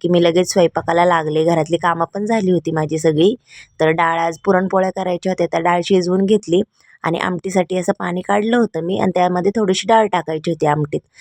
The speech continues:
तर सुंठ, बडीशेप, विलायची आणि थोडंसं जायफळ असं मी मिक्सरला वाटून घेतलं आणि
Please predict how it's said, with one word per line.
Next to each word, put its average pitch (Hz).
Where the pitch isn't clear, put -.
तर 165
सुंठ, 190
बडीशेप, 180
विलायची 170
आणि 190
थोडंसं 190
जायफळ 175
असं 175
मी 180
मिक्सरला 180
वाटून 180
घेतलं 196
आणि 160